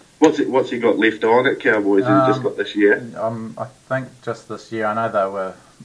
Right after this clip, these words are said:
Speaker 2: he was rumoured to, to be in the Warriors' sights, um, uh,
Speaker 1: Yeah.
Speaker 2: when Johnson left, so yeah, it could be an option. Obviously a Kiwi. Um,
Speaker 1: Yeah, that
Speaker 2: yeah, just, yeah, just could be the kind of player that they,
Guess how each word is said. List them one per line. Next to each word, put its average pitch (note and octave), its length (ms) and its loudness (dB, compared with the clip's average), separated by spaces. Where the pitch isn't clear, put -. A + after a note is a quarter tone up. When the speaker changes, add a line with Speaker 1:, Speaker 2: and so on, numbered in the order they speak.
Speaker 2:
he A#2+ 100 -4
was G2 160 -10
rumoured G#2+ 440 -6
to, G#2+ 100 -12
to A#2 100 -10
be A2+ 260 -6
in A2+ 180 -6
the A2 100 -10
Warriors' A2 460 -2
sights, A#2+ 500 -2
um, G#2+ 400 -6
uh, A2 200 0
Speaker 1:
Yeah. C3+ 80 2
Speaker 2:
when A#2 160 -4
Johnson A#2+ 320 -2
left, C3+ 200 -6
so A2+ 400 0
yeah, C#3+ 160 -4
it B2+ 80 -10
could C#3+ 100 -6
be A#2 80 -6
an G#2+ 120 -6
option. B2 320 -4
Obviously G#2+ 360 -10
a G2+ 60 -10
Kiwi. A#2+ 480 -8
Um, G2 360 -4
Speaker 1:
Yeah, G3+ 60 4
that - 220 -2
Speaker 2:
yeah, G#2 280 -6
just, - 300 -14
yeah, G#2 260 -8
just C3+ 160 -20
could C3+ 160 -10
be A#2+ 140 -6
the G#2+ 100 -10
kind A2+ 280 -4
of G2 240 -12
player G#2 260 -2
that F2 180 -16
they, F2+ 240 -6